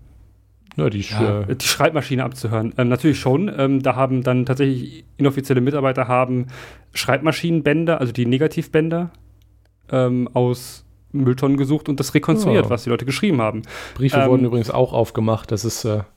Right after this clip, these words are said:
Speaker 2: Ja, ja,
Speaker 1: das
Speaker 2: die
Speaker 1: ist der, der, doch der offensichtliche Teil.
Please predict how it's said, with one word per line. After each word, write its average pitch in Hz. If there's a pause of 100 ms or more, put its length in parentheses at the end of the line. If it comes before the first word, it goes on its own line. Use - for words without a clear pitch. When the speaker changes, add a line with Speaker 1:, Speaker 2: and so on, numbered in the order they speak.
(460)
Speaker 2:
Ja, 143
ja, 160 (200)
Speaker 1:
das 120
Speaker 2:
die 139
Speaker 1:
ist 131
der, 107
der, 107
doch 104
der 120
offensichtliche 117
Teil. 101